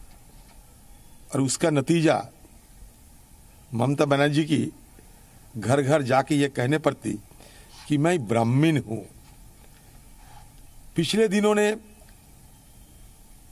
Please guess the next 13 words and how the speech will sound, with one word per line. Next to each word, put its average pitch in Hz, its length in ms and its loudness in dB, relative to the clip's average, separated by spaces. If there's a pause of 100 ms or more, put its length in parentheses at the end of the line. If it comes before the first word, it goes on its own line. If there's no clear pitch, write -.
(1300)
वो 190 100 2
आम 190 400 4
लोगों 190 220 0
के 190 280 -2 (460)
सामने 160 440 2
जाके 151 360 2 (280)
ये 170 140 0
कहती 139 300 0
थी 131 320 -2 (1900)
कि 185 100 0
देखो 165 300 2
मैं 185 140 2
हिजाब 135 420 4